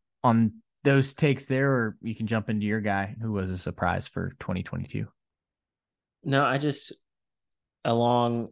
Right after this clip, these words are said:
Speaker 2: with what Alex was saying with, it depends on whenever it happens in the year. Like, that's recency bias and draft season and all that. Um, you know, I,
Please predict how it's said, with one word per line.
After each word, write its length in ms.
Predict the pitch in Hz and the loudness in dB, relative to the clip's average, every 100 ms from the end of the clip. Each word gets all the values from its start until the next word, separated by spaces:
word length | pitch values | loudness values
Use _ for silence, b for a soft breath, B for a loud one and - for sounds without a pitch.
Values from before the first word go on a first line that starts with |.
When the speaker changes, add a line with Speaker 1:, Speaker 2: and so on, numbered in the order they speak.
| - | -10
Speaker 2:
with 540 | 120 113 113 107 - - | -2 0 0 -2 -12 -12
what 260 | 120 110 | -6 -4
Alex 360 | 104 101 101 - | -2 -2 -4 -8
was 140 | 107 | -8
saying 400 | - 104 101 101 | -6 -6 -6 -8
with, 540 | 98 101 101 98 - - _ _ _ _ _ _ - | -8 -6 -6 -8 -14 -20 _ _ _ _ _ _ -8
it 100 | 117 | -6
depends 340 | 110 135 120 | -2 -2 0
on 180 | 113 107 | 0 0
whenever 360 | 110 107 110 | -4 -4 -4
it 60 | 101 | -4
happens 420 | 110 101 117 110 | -6 -8 -8 -8
in 80 | 107 | -10
the 80 | 98 | -10
year. 480 | 98 104 117 139 _ _ | -10 -8 -8 -10 _ _
Like, 400 | 135 107 98 - - _ - | -12 -8 -8 -12 -20 _ -8
that's 340 | 107 104 - | -8 -8 -10
recency 460 | 101 104 107 - 107 | -10 -10 -10 -10 -10
bias 480 | 101 107 107 104 107 | -8 -6 -6 -8 -10
and 140 | 98 | -14
draft 280 | 92 90 - | -12 -14 -12
season 260 | 104 117 | -12 -10
and 80 | 110 | -8
all 100 | 113 | -6
that. 260 | 113 117 - b b b b b _ - | -6 -6 -10 b b b b b _ -8
Um, 520 | 113 101 95 87 92 - _ _ _ _ _ _ _ _ _ _ | -6 -6 -6 -10 -14 -18 _ _ _ _ _ _ _ _ _ _
you 100 | 120 | -4
know, 120 | 113 | -4
I, 200 | - 131 | -2 -2